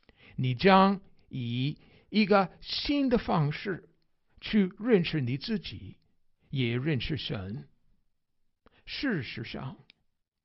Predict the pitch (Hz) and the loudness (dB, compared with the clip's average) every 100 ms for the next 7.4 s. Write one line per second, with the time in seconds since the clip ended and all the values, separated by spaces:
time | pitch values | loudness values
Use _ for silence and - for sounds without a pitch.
0 | _ _ _ - - 147 151 165 - 240 | _ _ _ -14 -4 0 0 0 -4 -4
1 | 240 247 214 135 - 117 113 120 113 110 | -4 -4 -4 -8 -8 -8 -6 -4 -4 -6
2 | - 113 117 120 104 104 185 151 139 - | -4 -2 0 -2 -6 0 2 4 0 -6
3 | - _ _ _ _ - - - 214 156 | -18 _ _ _ _ -20 -2 6 8 6
4 | 135 143 135 151 - - 120 127 - 190 | 0 0 0 0 -2 -6 -6 -4 0 0
5 | 151 135 - - - 202 165 165 165 156 | 0 -4 -8 -16 -4 0 0 0 -2 -4
6 | 160 - 110 104 170 147 - 127 104 - | -6 -8 -8 -6 -6 -6 -6 -6 -6 -6
7 | 117 110 123 | -6 -6 -6